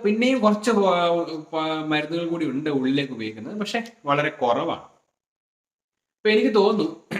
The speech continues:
ഈ അലോവേരയുടെ ഒരു സൈഡ് എഫക്റ്റ് ഒക്കെ നേരത്തെ മനസ്സിലാക്കിയിരുന്നത് കൊണ്ടാണോ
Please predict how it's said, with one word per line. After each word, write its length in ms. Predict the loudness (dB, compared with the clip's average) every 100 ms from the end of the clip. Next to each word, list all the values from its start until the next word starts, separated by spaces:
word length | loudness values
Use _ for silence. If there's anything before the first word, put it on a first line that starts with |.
| -8 -4
ഈ 100 | 2
അലോവേരയുടെ 520 | 4 4 2 2 -2
ഒരു 120 | -4
സൈഡ് 260 | 0 0 0
എഫക്റ്റ് 360 | -4 -8 -8
ഒക്കെ 180 | -6 -4
നേരത്തെ 420 | -2 -2 -2 -4
മനസ്സിലാക്കിയിരുന്നത് 720 | -4 -4 -4 -4 -4 -6 -4
കൊണ്ടാണോ 600 | -4 -4 -4 -4 -8 -8